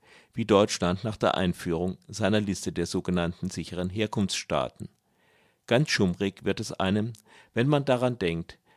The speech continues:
dass selbst die Türkei als sicherer Herkunftsstaat im Gespräch ist. Schließlich forderte Juncker die Einrichtung eines Nothilfefonds, um künftige Krisen zu verhindern. In diesem Zusammenhang kritisierte er die Kürzung der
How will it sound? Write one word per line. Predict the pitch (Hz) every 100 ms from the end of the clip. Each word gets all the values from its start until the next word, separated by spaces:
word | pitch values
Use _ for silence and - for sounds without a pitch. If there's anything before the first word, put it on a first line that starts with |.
| _
dass | 101 104
selbst | 104 95 -
die | 95
Türkei | 113 101 107 110 104
als | - 87
sicherer | - 90 87 87
Herkunftsstaat | 92 92 - 104 - - 87 90 -
im | -
Gespräch | 120 - - 78 -
ist. | - - - - _ _ _ _ _ _ - -
Schließlich | - 165 185 -
forderte | 127 120 123 123
Juncker | 110 95 101 113 98 -
die | 107 110
Einrichtung | 95 117 113 104 - 104
eines | - 101 -
Nothilfefonds, | 107 107 - 98 - 95 - 104 117 - 139 - - _
um | - 127
künftige | 147 143 - 131 120
Krisen | - 101 85 -
zu | 92 101
verhindern. | - 101 104 87 76 69 _ _ _ _ _ _
In | - 120
diesem | 135 160
Zusammenhang | - 143 - 98 101 104 107 110 - _ -
kritisierte | 131 127 123 131 123 120
er | 87 107
die | 117
Kürzung | - 95 - - 101 98 _ _ - - _ -
der | 107 104